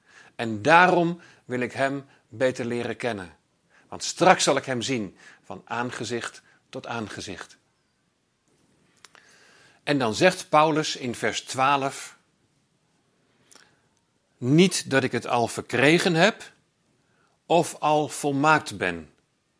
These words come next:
En zie, hier reageert hij dus op die dwaaleraren. Die zeggen dat de volmaaktheid nu al mogelijk is. Die zeggen: "Langs de weg van de gnosis en van de kennis en langs de wet,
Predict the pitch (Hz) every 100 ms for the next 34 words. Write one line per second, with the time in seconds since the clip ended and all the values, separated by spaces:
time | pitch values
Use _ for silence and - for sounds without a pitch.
0 | _ _ _ _ _ - - _ - 127
1 | 143 226 240 - - 131 226 226 196 170
2 | 127 - 196 214 160 156 143 139 - 110
3 | - 123 101 120 165 147 104 95 90 87
4 | 82 82 _ _ _ _ _ _ _ _
5 | 135 139 190 170 135 143 127 147 165 151
6 | 135 151 180 160 143 139 127 147 214 214
7 | 120 113 101 95 104 87 98 87 - -
8 | _ _ _ _ _ - 110 139 139 135
9 | 139 139 127 165 - 143 127 120 139 156
10 | 165 160 175 160 131 127 107 - 165 175
11 | 180 - - - - - 131 135 127 127
12 | 135 -